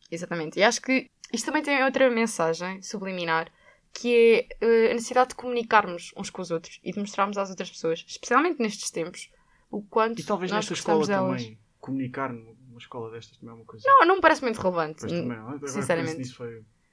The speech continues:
Speaker 2: ter
Speaker 1: Mas é
Speaker 2: pensado melhor.
Speaker 1: isso, se mesmo que não gostem muito delas e que sejam obrigadas a ter de olhar para a cara delas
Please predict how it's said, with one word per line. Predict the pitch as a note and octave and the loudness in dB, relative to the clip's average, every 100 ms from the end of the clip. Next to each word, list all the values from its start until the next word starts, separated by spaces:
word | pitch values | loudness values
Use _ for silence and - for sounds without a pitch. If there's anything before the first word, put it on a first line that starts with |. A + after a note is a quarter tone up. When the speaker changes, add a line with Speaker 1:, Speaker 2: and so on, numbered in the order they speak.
| _ - | _ -8
Speaker 2:
ter | A3 A#3 | -2 0
Speaker 1:
Mas | A#3+ A#3+ | 0 0
é | |
Speaker 2:
pensado | C4+ | -2
melhor. | C4+ | -2
Speaker 1:
isso, | G3 - | -8 -8
se | - B3+ | -8 -2
mesmo | C4+ D#4+ E4+ D4 | 0 2 2 0
que | - | -2
não | C4 A#3 A3 G3+ | 2 2 0 0
gostem | - G3+ F#3 | 0 0 -6
muito | F#3+ F#3 | -6 -2
delas | D#3 F#3 F#3 | 2 2 -2
e | D#3 | -6
que | - D3 | -8 -6
sejam | - E3+ E3+ | -2 0 0
obrigadas | D#3+ E3+ D#3+ D#3 D3+ - - | -2 -2 -2 0 -2 -4 -6
a | D#3+ D3+ C#3+ - - | -2 -2 -2 -8 -4
ter | D#3 | 0
de | D#3+ | 0
olhar | D#3 D3+ | 0 0
para | E3+ | -2
a | |
cara | - D#3+ | -2 -4
delas | D3+ C#3+ - - | -2 -4 -6 -12